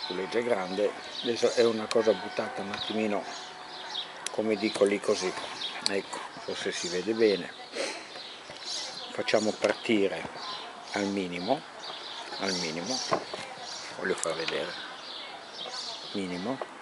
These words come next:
ok, più di così non va, eh? Ok, accendo, il motore gira, gira pianissimo,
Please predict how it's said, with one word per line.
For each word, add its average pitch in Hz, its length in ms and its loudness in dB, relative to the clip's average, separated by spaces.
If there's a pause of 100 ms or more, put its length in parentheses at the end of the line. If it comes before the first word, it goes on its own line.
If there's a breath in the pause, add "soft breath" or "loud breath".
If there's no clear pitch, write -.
(340)
ok, 110 340 2
più 101 140 -4
di 92 180 -2
così 92 220 -4
non 95 180 -4
va, 107 160 10
eh? - 800 -4
Ok, - 380 -2
accendo, 113 500 4 (2250)
il 117 120 2
motore 107 400 8
gira, 101 280 2 (2000)
gira 107 280 6
pianissimo, 107 840 2